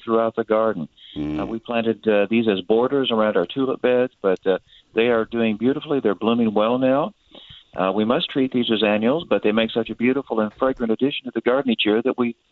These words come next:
Speaker 1: keep planting them. So they're out there. Uh, we do have more daffodils that are blooming, I'm glad to say, including a variety called Gigantic Star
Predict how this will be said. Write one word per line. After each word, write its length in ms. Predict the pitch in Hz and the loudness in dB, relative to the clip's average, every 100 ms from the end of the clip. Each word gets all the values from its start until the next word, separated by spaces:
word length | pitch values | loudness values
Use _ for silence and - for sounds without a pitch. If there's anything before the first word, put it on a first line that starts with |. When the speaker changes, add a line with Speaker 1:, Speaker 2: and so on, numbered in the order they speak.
| - | -4
Speaker 1:
keep 200 | 127 - | -2 0
planting 400 | 147 156 139 85 | -2 -2 -2 -2
them. 160 | 71 - - | -2 -4 -2
So 300 | 95 90 - - - - | 0 0 -4 -18 -10 -2
they're 160 | 110 | 0
out 180 | 131 139 | 0 -2
there. 200 | 87 71 - _ - - - - | -6 -8 -12 _ -20 -20 -20 -8
Uh, 140 | - 107 | -4 0
we 140 | 127 | 0
do 120 | 202 | 2
have 140 | 202 175 | 2 0
more 160 | 170 | -2
daffodils 520 | 175 175 240 147 120 110 | 0 -2 -2 -2 -2 -2
that 120 | 110 | -4
are 40 | |
blooming, 320 | 104 104 90 90 | -2 -2 0 0
I'm 120 | 92 | 0
glad 260 | 104 95 | 0 0
to 80 | 92 | -4
say, 400 | 90 101 78 67 - - - - | -6 -2 -2 -4 -14 -20 -20 -14
including 420 | 101 139 165 180 | -6 -2 0 0
a 80 | 170 | 0
variety 400 | 139 127 120 135 | 0 0 0 -2
called 320 | - 131 113 | -2 -2 -2
Gigantic 720 | - 107 101 113 120 147 151 - - | -2 -2 -2 0 0 -2 -6 -8 -8
Star 580 | 135 135 113 92 98 | -2 0 0 0 -2